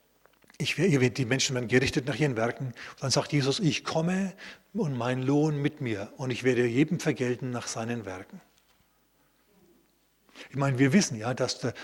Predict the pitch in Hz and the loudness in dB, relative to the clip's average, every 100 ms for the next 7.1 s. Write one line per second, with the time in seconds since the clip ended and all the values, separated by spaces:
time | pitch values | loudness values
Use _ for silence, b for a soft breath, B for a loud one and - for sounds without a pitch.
0 | B 135 - 135 110 127 143 160 117 135 | B -2 2 2 4 6 6 6 4 2
1 | 127 180 143 139 - 139 117 110 107 95 | 2 -2 -2 -4 -2 -4 -4 -6 -8 -8
2 | 107 95 95 - 160 196 - _ _ _ | -8 -8 -6 -2 -2 -2 -8 _ _ _
3 | _ _ b b b b b 147 131 127 | _ _ b b b b b 0 2 2
4 | 117 120 160 175 160 143 - 139 127 131 | 2 6 8 6 2 -4 -2 0 2 2
5 | 143 175 139 131 120 139 156 - B B | 0 -4 -4 -6 -4 0 0 -2 B B
6 | B B B - 131 127 120 123 120 123 | B B B -8 -2 0 0 -2 -4 -6
7 | 139 | -10